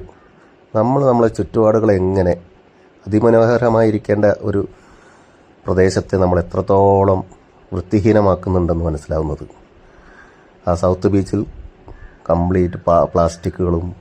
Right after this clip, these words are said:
കടലാസുകളും എല്ലാ വേസ്റ്റുകളും കൊണ്ടിട്ട് ആ വേസ്റ്റുകൾക്കിടയിൽ നിന്ന് കളിച്ചുകൊണ്ടിരിക്കുന്ന കുട്ടികൾ,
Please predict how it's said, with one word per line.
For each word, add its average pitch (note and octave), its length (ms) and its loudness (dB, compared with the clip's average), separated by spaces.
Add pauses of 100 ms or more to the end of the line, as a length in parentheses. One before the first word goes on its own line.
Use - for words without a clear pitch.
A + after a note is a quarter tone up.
(280)
കടലാസുകളും F2+ 580 0
എല്ലാ F2 260 0
വേസ്റ്റുകളും F2 560 -2
കൊണ്ടിട്ട് E2+ 720 -4 (760)
ആ A#2 180 2
വേസ്റ്റുകൾക്കിടയിൽ G#2 840 0
നിന്ന് F#2 260 0 (1000)
കളിച്ചുകൊണ്ടിരിക്കുന്ന F#2 880 0
കുട്ടികൾ, F2 500 -4